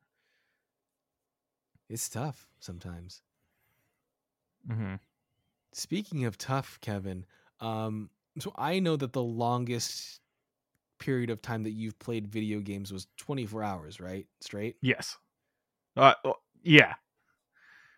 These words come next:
Speaker 1: How difficult, that, and that was something you willingly did, yes?
Speaker 2: Yeah, and I'll do it again.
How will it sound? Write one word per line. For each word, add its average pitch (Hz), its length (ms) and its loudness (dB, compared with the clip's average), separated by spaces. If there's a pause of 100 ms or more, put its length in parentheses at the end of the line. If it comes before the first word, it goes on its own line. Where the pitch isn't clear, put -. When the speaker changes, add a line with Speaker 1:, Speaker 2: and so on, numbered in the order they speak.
(480)
Speaker 1:
How 220 220 -2
difficult, 143 640 -2
that, 190 120 2
and 220 120 0
that 233 40 2
was 226 100 -4
something 214 180 0
you 156 140 2
willingly 120 680 2
did, 87 460 -10 (340)
yes? 104 420 -10 (540)
Speaker 2:
Yeah, 120 240 6
and 120 80 10
I'll 127 220 10
do 117 340 8
it 147 80 12
again. 127 560 8